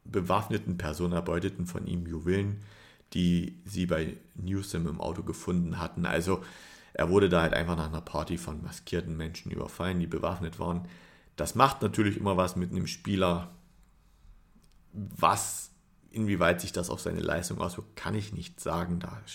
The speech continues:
bin ich einfach zu weit entfernt davon. Das müssen wir jetzt einfach in der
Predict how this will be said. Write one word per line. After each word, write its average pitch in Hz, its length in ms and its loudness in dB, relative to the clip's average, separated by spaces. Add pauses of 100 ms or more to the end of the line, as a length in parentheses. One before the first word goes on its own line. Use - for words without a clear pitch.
(260)
bin 87 160 -2
ich 87 140 -6
einfach - 300 -8
zu - 180 -8
weit - 180 -6
entfernt - 540 -2
davon. 90 300 0
Das 87 180 -6
müssen 92 240 -6
wir - 60 -6
jetzt - 140 -12
einfach 85 360 -6
in - 140 -8
der 90 120 -6